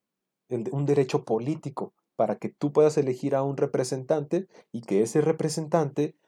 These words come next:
vaya al Congreso, a la Asamblea Legislativa o al Parlamento, y ahí diga lo que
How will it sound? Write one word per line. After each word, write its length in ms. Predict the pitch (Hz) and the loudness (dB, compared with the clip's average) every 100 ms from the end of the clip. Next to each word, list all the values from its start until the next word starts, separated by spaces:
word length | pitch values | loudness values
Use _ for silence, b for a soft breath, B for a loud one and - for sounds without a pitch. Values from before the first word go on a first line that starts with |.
| _ 123 | _ 2
vaya 340 | 120 123 131 | 4 4 2
al 160 | 123 - | 0 -4
Congreso, 720 | 110 113 123 123 123 143 - _ | -6 -2 0 0 -2 -6 -8 _
a 100 | - 95 | -12 -10
la 100 | 92 | -10
Asamblea 400 | - 101 110 117 | -12 -8 -4 -2
Legislativa 880 | 117 123 117 113 - 123 127 143 _ - | -4 -6 -4 -4 -4 -4 -4 -6 _ -8
o 120 | 98 | -4
al 120 | 101 | -4
Parlamento, 800 | 98 104 113 113 139 131 165 170 _ _ _ | -2 -2 -2 -2 -2 -2 -4 -4 _ _ _
y 160 | 147 135 | -2 2
ahí 320 | 117 127 165 | 2 2 0
diga 440 | 156 170 170 196 - _ _ _ - - | 0 2 4 2 -4 _ _ _ 2 2
lo 220 | 127 127 - | 0 0 0
que 260 | 123 - | -2 -4